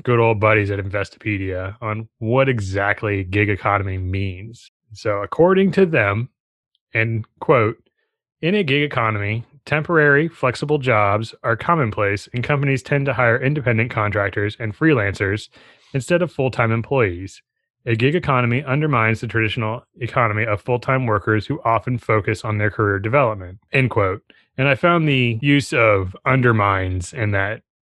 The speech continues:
definition to be kind of interesting, that it undermines the traditional economy.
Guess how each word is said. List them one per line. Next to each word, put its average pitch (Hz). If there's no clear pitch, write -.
definition 107
to 104
be 113
kind 131
of 113
interesting, 98
that 110
it -
undermines 131
the 113
traditional 107
economy. 95